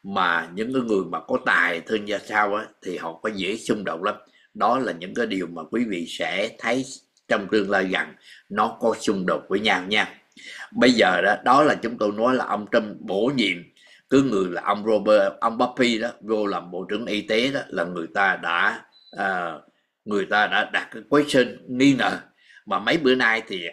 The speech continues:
ông đặt, à, ông, à, đề cử những người nào đó cũng có nghi ngờ, ngoại trừ một số người, ví dụ như là ông Marco Rubio thì làm Bộ trưởng Ngoại giao, thì đúng, ông này làm thượng nghị sĩ, ông có tư cách, ông đàng hoàng thì ok.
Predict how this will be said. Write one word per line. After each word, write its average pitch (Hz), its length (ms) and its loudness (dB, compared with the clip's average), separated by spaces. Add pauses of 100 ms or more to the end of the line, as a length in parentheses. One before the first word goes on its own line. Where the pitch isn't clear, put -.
ông 110 200 -2
đặt, 82 260 -2
à, 101 220 -4
ông, 110 400 -4
à, 101 180 -8 (160)
đề 107 220 2
cử 92 220 0
những 131 180 -2
người 107 140 -2
nào 87 320 -2
đó 101 200 -4
cũng 110 200 -6
có 120 80 0 (120)
nghi 107 140 -2
ngờ, 87 220 -4
ngoại 90 300 -4
trừ 95 320 -4
một 80 140 -14 (100)
số 131 80 2
người, 117 280 -2 (100)
ví 113 140 -4
dụ 95 160 -4
như 101 240 -4
là 90 260 0 (280)
ông 110 180 -2
Marco 98 320 2 (220)
Rubio 113 680 4 (420)
thì 95 160 -8
làm 85 280 -6
Bộ 90 200 -6
trưởng 101 200 -2
Ngoại 95 180 -2
giao, 101 400 2
thì 95 120 -8
đúng, 143 240 0 (140)
ông 104 240 -2
này 85 160 0
làm 80 240 -6
thượng 90 200 -8
nghị 90 120 -2
sĩ, 101 380 -2
ông 107 160 -6
có 117 200 0
tư 110 220 2
cách, 135 220 0
ông 107 180 -2
đàng 87 240 0
hoàng 82 280 2
thì 82 80 -8
ok. 101 360 0